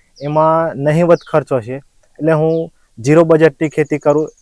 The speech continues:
એ રીતના હું ચાલી રહ્યો છું. એમાં ખર્ચો પ્રાકૃતિક ખેતીમાં કશું આવતો નથી. હાલમાં હું જીવામૃત, ઘન જીવામૃત, બીજામૃત અને નિમાસ્ત્ર, અગ્નિઅસ્ત્ર અને દસ પરની અંક, ખાટી છાશ, હાલમાં મારી જોડે પ્રાકૃતિક માટે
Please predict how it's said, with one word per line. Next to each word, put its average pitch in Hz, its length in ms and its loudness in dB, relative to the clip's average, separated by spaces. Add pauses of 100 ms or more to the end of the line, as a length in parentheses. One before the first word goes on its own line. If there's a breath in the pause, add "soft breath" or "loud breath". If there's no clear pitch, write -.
એ 160 80 -2
રીતના 147 260 -4
હું 139 180 -2
ચાલી 127 240 -2
રહ્યો 117 180 -4
છું. - 120 -14
એમાં 147 180 -4
ખર્ચો 160 440 0
પ્રાકૃતિક 151 540 0
ખેતીમાં 151 380 -4
કશું 165 360 -4
આવતો 131 220 -4
નથી. 123 280 -10 (380 soft breath)
હાલમાં 143 340 2
હું 151 300 -2
જીવામૃત, 143 520 0
ઘન 135 340 -4
જીવામૃત, 139 460 0
બીજામૃત 139 760 0 (580)
અને 147 480 -2
નિમાસ્ત્ર, 147 560 0
અગ્નિઅસ્ત્ર 139 720 -4 (340)
અને 143 180 0
દસ 139 280 2
પરની 143 200 0
અંક, 147 340 -2 (280)
ખાટી 143 300 -2
છાશ, 139 300 0 (320)
હાલમાં 147 240 0
મારી 147 180 2
જોડે 147 160 0
પ્રાકૃતિક 139 720 -4
માટે 139 340 -4